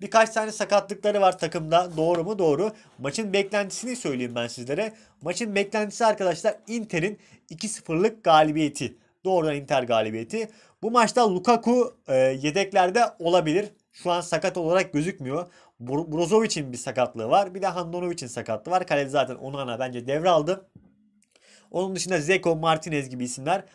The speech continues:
sahada olacaklar. Empoli'ye baktığımız zaman da deplasmanlarda ki son dönemde formda bir Empoli var. Biraz kapanan, yeri geldiği zaman kontrayı iyi yapan takımlardan bir tanesi Empoli takımı. Ben burada yine bir Inter tarafına gideceğim. Zaten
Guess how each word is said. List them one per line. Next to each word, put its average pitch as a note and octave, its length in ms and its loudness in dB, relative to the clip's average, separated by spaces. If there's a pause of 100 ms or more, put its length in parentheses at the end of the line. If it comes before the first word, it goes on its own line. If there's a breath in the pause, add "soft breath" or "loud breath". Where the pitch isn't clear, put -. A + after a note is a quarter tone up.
sahada D#3 420 4
olacaklar. C3+ 540 2 (260 soft breath)
Empoli'ye A#3 480 2
baktığımız A3+ 380 4
zaman G3 220 0
da G#3 100 -4
deplasmanlarda F#3 760 0
ki - 220 -10
son F3 220 -4
dönemde F3 280 -4
formda E3+ 400 -4
bir E3 60 -4
Empoli B2 340 -6
var. A3 180 4 (360 soft breath)
Biraz G3+ 300 6
kapanan, F#3+ 440 0
yeri F3+ 220 2
geldiği F#3 220 6
zaman G3+ 280 -4
kontrayı G3+ 440 -4
iyi G3+ 200 -6
yapan E3+ 280 2
takımlardan D3 800 -6
bir F#3 60 -12
tanesi B2+ 340 -4
Empoli A#2 300 -8
takımı. D3+ 380 -10 (320 soft breath)
Ben A#3 200 0
burada A#3+ 120 -4
yine A#3+ 200 -4
bir A3+ 80 -8
Inter G#3 340 4
tarafına G#3 340 -2
gideceğim. F3+ 360 -4
Zaten F3+ 320 0